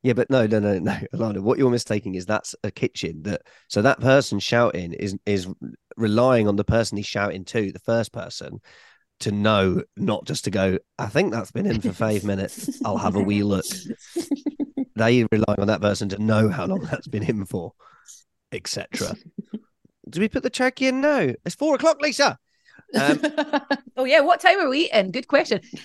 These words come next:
Speaker 3: This is like, when I met you, Luke, there was something that astounded and amazed me.
Speaker 1: Oh, God, here she goes.
Speaker 3: Because <laughs> we always eat at, like, four or five o'clock, tea time, which should be.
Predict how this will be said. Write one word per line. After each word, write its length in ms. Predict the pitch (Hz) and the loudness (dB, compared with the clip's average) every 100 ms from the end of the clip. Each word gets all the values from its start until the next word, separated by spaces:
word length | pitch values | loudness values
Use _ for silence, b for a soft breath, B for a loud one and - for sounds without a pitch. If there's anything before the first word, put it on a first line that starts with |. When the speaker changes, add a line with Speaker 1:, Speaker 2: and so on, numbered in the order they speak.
| B | B
Speaker 3:
This 140 | 320 349 | -4 -4
is 120 | 269 | 0
like, 160 | 269 - | -2 0
when 120 | 247 | 0
I 100 | 247 269 | 2 2
met 180 | 262 226 | 0 -2
you, 180 | 233 214 | -2 -2
Luke, 220 | 190 - | -4 -4
there 60 | |
was 80 | 185 | -6
something 280 | 196 180 180 | -4 -6 -8
that 100 | - | -8
astounded 560 | - - 175 180 156 147 | -12 -6 -4 -4 -6 -8
and 100 | 143 | -8
amazed 560 | 147 151 156 139 - | -6 -6 -6 -8 -14
me. 160 | - - _ | -20 -20 _
Speaker 1:
Oh, 320 | 110 98 98 101 104 | -8 -6 -8 -12 -18
God, 140 | - | -16
here 120 | 117 | -14
she 160 | - 113 | -12 -10
goes. 280 | - 113 - _ _ | -10 -12 -14 _ _
Speaker 3:
Because 680 | 240 170 220 165 247 175 - - | -6 -4 -4 0 0 -2 -10 -10
<laughs> 20 | |
we 240 | 214 247 | -4 4
always 340 | 277 254 240 190 | 6 6 4 -2
eat 140 | 208 | -4
at, 120 | - | -4
like, 200 | 165 185 | -4 -4
four 180 | _ 185 | _ -6
or 40 | 165 | -2
five 180 | 165 | -4
o'clock, 400 | 165 254 190 - _ _ | -2 0 0 -4 _ _
tea 140 | - 285 | -4 -2
time, 320 | - 139 135 _ _ _ _ _ _ - | -2 -6 -8 _ _ _ _ _ _ -16
which 140 | - | -14
should 260 | - 175 143 | -10 -10 -4
be. 300 | 214 156 | -4 -4